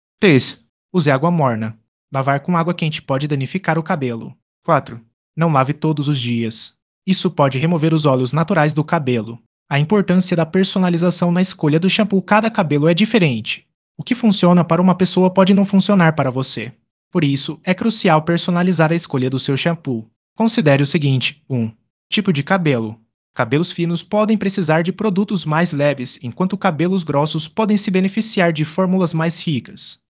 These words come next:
Dois. Condições ambientais. Se você vive em um lugar seco, um shampoo mais hidratante pode ser necessário.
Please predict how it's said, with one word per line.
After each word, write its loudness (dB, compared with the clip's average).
Dois. 2
Condições 2
ambientais. -2
Se -2
você 2
vive 4
em 6
um 4
lugar 4
seco, 0
um 2
shampoo 2
mais 2
hidratante 2
pode 2
ser 2
necessário. 0